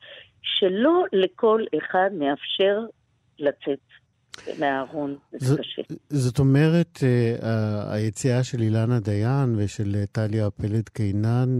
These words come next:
Speaker 2: אה, היא לא בהכרח, אה, אה, מאיצה תהליכים אצל אנשים, הורים לילדים להט"בים שקשה להם? זה יכול אפילו להרתיע?
Speaker 1: אה, זה, קודם כל, אני חושבת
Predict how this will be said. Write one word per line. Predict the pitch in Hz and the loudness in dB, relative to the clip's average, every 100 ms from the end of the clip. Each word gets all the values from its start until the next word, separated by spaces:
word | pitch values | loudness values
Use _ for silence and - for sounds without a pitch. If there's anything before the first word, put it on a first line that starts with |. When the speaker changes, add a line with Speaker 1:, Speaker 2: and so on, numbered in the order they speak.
| 117 | -2
Speaker 2:
אה, | 110 107 107 107 117 - | -2 0 0 0 -4 -8
היא | 131 113 117 120 | -6 0 2 4
לא | 147 226 | 4 4
בהכרח, | 254 196 - 165 175 156 - | 0 -2 0 2 2 0 0
אה, | 156 143 139 135 135 143 170 | 2 4 4 4 2 0 0
אה, | 131 127 123 123 127 | 2 4 4 4 4
מאיצה | 123 - 120 - 131 135 | 2 -2 -6 -2 0 0
תהליכים | 135 123 120 - 135 131 | 2 2 2 0 0 0
אצל | 123 123 113 | -2 -2 0
אנשים, | 113 - 131 131 127 - - - | -2 -2 0 0 0 -4 -16 -8
הורים | - 120 123 127 | 0 2 4 4
לילדים | 127 117 113 104 120 123 | 4 2 2 2 2 4
להט"בים | 113 - 127 113 110 | 2 0 0 0 -2
שקשה | - 117 107 - 123 | -4 -4 -6 -4 -2
להם? | 131 143 156 160 123 | 0 0 0 -2 0
זה | 117 | 0
יכול | 113 131 | 2 0
אפילו | 127 131 123 | 0 2 2
להרתיע? | 110 101 98 - 135 190 247 _ _ _ _ _ _ _ _ _ _ _ _ | 2 0 -4 -4 -2 -2 -6 _ _ _ _ _ _ _ _ _ _ _ _
Speaker 1:
אה, | 185 175 175 - - | 2 4 2 -2 -12
זה, | 175 156 196 185 - - | -10 2 4 4 0 -2
קודם | 220 254 320 | 0 2 0
כל, | - 165 | 2 2
אני | 160 151 | 2 -2
חושבת | - - 165 | -6 -2 -2